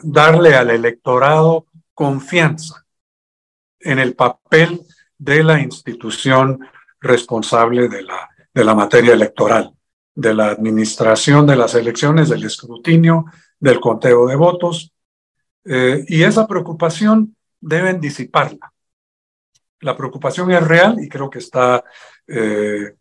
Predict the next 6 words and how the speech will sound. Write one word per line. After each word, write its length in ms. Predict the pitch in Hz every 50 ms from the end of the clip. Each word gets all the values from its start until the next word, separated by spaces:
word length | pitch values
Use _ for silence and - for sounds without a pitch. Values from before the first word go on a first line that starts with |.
| _ _ _ _ _ _ -
está 460 | - - 110 113 - - 127 120 117
sustentada 920 | 117 - 131 120 - - 139 123 110 110 - 127 120 120 135 156 160 131
en, 240 | 110 98 95 - _ _ _ _ _ _ _ _ _ _ _
en 280 | - 131 113 113 - - -
hechos, 800 | - 156 151 160 160 156 - 180 185 202 208 - - - - _ _ _ _ _ _ _ _ _ _ -
eh, 480 | 165 110 107 104 104 104 101 104 -